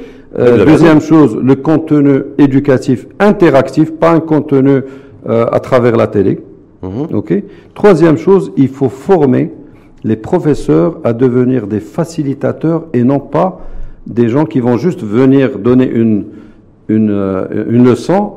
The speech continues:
Speaker 1: donner des devoirs et partir. Parce que c'est ce qui se passe. Si c'est juste donner une leçon, donner, euh, des devoirs et partir, moi je peux, je peux mettre ça sur YouTube.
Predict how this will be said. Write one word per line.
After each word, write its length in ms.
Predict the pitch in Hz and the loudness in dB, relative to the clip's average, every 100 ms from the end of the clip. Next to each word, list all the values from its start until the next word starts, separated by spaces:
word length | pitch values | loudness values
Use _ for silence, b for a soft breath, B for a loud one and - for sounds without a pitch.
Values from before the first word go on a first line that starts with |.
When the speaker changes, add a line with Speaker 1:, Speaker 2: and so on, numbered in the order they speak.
| - | -8
Speaker 1:
donner 300 | 113 139 131 | 2 4 4
des 100 | 127 | 2
devoirs 400 | 123 117 156 143 | 2 2 2 0
et 60 | 110 | -2
partir. 480 | 107 - 90 - _ _ | -4 -6 -16 -18 _ _
Parce 160 | - 107 | -10 -6
que 60 | |
c'est 160 | 180 214 | -2 -2
ce 60 | - | 0
qui 100 | 170 | -4
se 80 | |
passe. 240 | - 98 - B B | 0 -4 -4 B B
Si 240 | - - 196 | -8 -4 0
c'est 220 | 196 156 | 2 4
juste 440 | 160 151 - - | 4 0 -2 -8
donner 300 | 123 147 147 | 2 2 4
une 180 | 131 123 | 2 4
leçon, 420 | 143 - - 104 | 2 2 -2 -4
donner, 460 | 95 135 131 117 - B B B - | 0 2 2 -2 -6 B B B -12
euh, 300 | - 101 95 - | -6 -2 -2 -4
des 120 | 120 | -2
devoirs 380 | 120 127 117 120 | 2 2 2 0
et 60 | 117 | 0
partir, 520 | 131 117 - 254 - B B B B - | -2 -4 0 0 -2 B B B B -6
moi 120 | 185 | -2
je 140 | 160 160 | 0 0
peux, 320 | 165 185 - | 0 -2 -2
je 160 | 117 139 | -2 -2
peux 200 | - 151 | 2 4
mettre 260 | 151 151 | 2 0
ça 140 | - 135 | -4 -2
sur 220 | 139 127 | 0 0
YouTube. 440 | 165 - 285 208 | 0 2 0 0